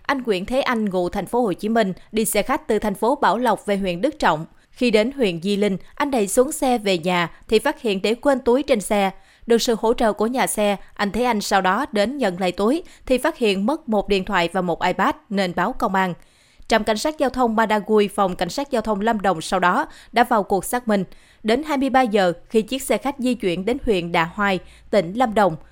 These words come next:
Cảnh sát Giao thông yêu cầu dừng kiểm tra. Làm việc với công an, phụ xe tên Lê Thanh Tâm khai nhận hành vi của mình. Được biết, Lâm là nhân viên mới, chuyến xe mà Lâm gây án là chuyến đầu tiên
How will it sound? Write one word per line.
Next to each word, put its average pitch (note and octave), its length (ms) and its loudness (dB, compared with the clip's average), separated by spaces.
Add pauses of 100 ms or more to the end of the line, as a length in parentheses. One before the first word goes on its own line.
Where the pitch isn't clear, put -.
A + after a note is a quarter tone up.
(280)
Cảnh G#3 140 0
sát D#4 240 0
Giao C4 120 0
thông A#3+ 260 0
yêu C#4+ 140 0
cầu G#3 240 2
dừng F3+ 240 -2
kiểm F3 200 -4
tra. G3+ 300 2 (380)
Làm A3+ 180 4
việc G#3+ 220 4
với C#4 80 6
công C4+ 220 2
an, A3+ 200 2 (140)
phụ G#3 200 2
xe C4 220 2
tên A#3+ 260 2
Lê A#3 160 2
Thanh A3 200 0
Tâm G3+ 260 2
khai B3+ 220 -2
nhận E3+ 280 0 (100)
hành F3+ 220 -2
vi F3+ 160 -2
của F#3+ 160 -2
mình. G3 220 0 (500)
Được G#3 200 2
biết, C#4 300 2 (100)
Lâm G#3+ 300 2
là G3 220 4
nhân F#3+ 200 0
viên G3+ 220 0
mới, A3 260 2 (240)
chuyến C#4 180 0
xe C#4+ 280 0
mà G#3+ 260 4
Lâm G#3+ 200 0
gây G3+ 180 2
án G#3 240 0 (140)
là A3 120 2
chuyến B3 340 0
đầu G#3+ 200 2
tiên C4+ 300 0